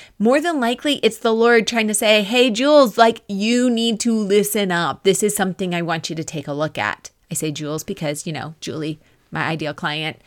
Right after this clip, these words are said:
if that's you, then he's speaking to you, okay? So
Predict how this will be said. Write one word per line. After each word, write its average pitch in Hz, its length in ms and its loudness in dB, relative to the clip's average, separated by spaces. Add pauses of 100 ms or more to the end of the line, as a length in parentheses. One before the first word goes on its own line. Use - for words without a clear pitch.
(220)
if - 120 -10
that's - 240 -4
you, 240 400 10 (240)
then 196 460 4 (160)
he's - 280 0
speaking 208 380 0
to 139 140 -10
you, 131 140 -6
okay? 185 500 2 (420)
So 254 480 12